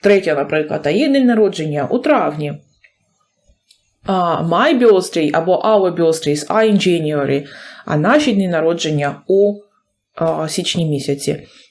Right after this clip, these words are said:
Тобто намагайтеся зробити ст-, історію ланцюжок з повторенням, е, першої, е, першого, першої групи, коли у них день народження, потім наступної групи, наступної. А про свою групу ви вже говорите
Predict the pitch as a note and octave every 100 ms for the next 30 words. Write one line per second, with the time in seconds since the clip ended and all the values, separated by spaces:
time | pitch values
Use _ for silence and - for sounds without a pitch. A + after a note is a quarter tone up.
0 | - C#4+ A#3+ A#3+ A3+ A3+ C#4 D4 - A3
1 | G3+ F#3+ F#3+ G3 A#3+ G3+ - - F#3+ -
2 | C4+ A3 F#3+ G3 G#3 G3+ D#3+ D3 - F#3+
3 | F#3 G#3+ G3 F3 D#3+ D3+ D3+ - - -
4 | - E3+ D#3+ D3 - G3 G#3 A3 C4+ C4+
5 | C4+ C4 C4+ - - G3+ G3 G3+ A#3+ C4
6 | B3 A#3+ A#3 A3 - _ _ _ _ _
7 | _ _ _ _ - _ _ A3+ A#3 C#4
8 | B3+ C4 B3 A#3 A3 A3+ G#3+ G#3+ G#3+ G#3
9 | G#3 G3+ G3 G3 F#3 G3 F#3 E3+ E3 D3+
10 | - C4+ A#3 G#3+ G3+ D#3 D3+ D3+ B3+ B3
11 | G#3+ G#3 G#3 - - - - - G#3 G#3
12 | F#3 - E3 A#3+ D4 D4 A3 G3+ F#3+ E3
13 | D3+ D#3+ G#3 G#3